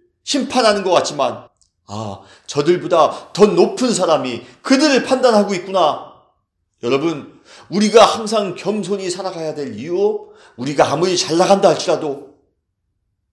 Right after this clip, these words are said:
우리가 아무리 그러한 권을 가지고 있다 할지라도, 그래도 우리가 겸손해야 될 이유는 무엇입니까? 우리보다 더 높으신 분,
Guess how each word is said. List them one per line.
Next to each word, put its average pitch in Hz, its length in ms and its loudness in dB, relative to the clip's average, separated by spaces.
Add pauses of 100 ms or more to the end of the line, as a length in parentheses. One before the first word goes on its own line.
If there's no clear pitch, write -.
(160)
우리가 190 400 4
아무리 208 260 0
그러한 190 460 -2 (200)
권을 233 380 6
가지고 175 300 -6
있다 175 160 -2
할지라도, 156 680 -4 (520)
그래도 226 340 0
우리가 202 340 2
겸손해야 208 600 0
될 160 220 -4
이유는 143 580 -6 (260)
무엇입니까? 135 840 -8 (300)
우리보다 214 460 2
더 220 140 -2
높으신 175 500 -4
분, 120 220 -18